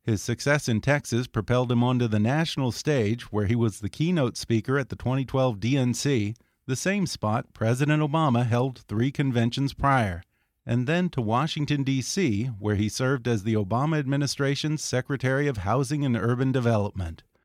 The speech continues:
After being shortlisted as a potential running mate for Hillary Clinton, he's now seen by many as a future presidential candidate himself. Not only is he spending a fair amount of time in the early primary states these days, but he's also published a new memoir titled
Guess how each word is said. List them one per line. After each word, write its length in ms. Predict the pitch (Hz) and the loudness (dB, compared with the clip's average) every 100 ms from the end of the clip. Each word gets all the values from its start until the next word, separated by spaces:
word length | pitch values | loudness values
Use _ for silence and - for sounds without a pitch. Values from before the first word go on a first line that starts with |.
| _ | _
After 300 | 107 110 - | -2 0 0
being 260 | 101 131 110 | 2 4 2
shortlisted 680 | - 156 170 110 98 135 143 | 2 0 2 2 2 0 0
as 120 | 95 | 0
a 60 | 92 | -2
potential 460 | 104 131 147 123 | -2 0 0 -2
running 340 | 101 160 135 101 | 0 2 2 2
mate 260 | 104 135 | 0 -4
for 140 | - 95 | -4 -2
Hillary 380 | 131 147 131 | 0 2 0
Clinton, 500 | - 160 170 101 113 - _ - | 0 0 0 -2 -6 -10 _ -4
he's 200 | 107 107 | -2 2
now 220 | 127 131 | 0 0
seen 260 | - 139 | 0 0
by 160 | 131 127 | 2 2
many 420 | 131 170 110 131 | 2 2 2 0
as 200 | - 98 | 0 -2
a 60 | 98 | -2
future 400 | - 151 - 170 | 0 -2 0 -4
presidential 680 | 135 131 131 131 139 147 135 | 0 0 0 0 0 0 0
candidate 540 | 123 135 143 143 147 | 0 2 0 0 0
himself. 680 | 147 143 - 165 101 - - _ _ - | -2 -2 0 0 0 -6 -18 _ _ -4
Not 200 | 110 113 | 0 2
only 320 | 147 147 120 | 2 2 2
is 120 | 104 | 2
he 80 | 110 | 0
spending 400 | - 127 131 113 | -2 0 0 0
a 60 | 98 | 0
fair 240 | 139 156 | 0 2
amount 260 | 120 113 104 | 4 4 2
of 120 | - | 0
time 300 | 117 120 143 | 0 2 2
in 80 | 120 | 2
the 120 | 104 | 2
early 240 | 139 131 | 2 2
primary 540 | - 151 165 123 104 95 | 0 0 2 2 2 0
states 360 | - 107 - | 0 0 0
these 320 | 104 110 92 | 0 0 0
days, 400 | 92 110 127 143 - - - - | 0 0 0 -2 -10 -20 -20 -6
but 120 | 113 | 0
he's 160 | 117 113 | 0 0
also 320 | 175 170 120 | -2 0 -2
published 500 | - 113 131 156 - | 2 0 2 0 0
a 40 | 104 | 2
new 220 | 107 175 | 2 2
memoir 480 | 175 180 123 107 127 | 2 2 2 0 -2
titled 560 | - 117 117 113 98 | 0 2 2 0 -2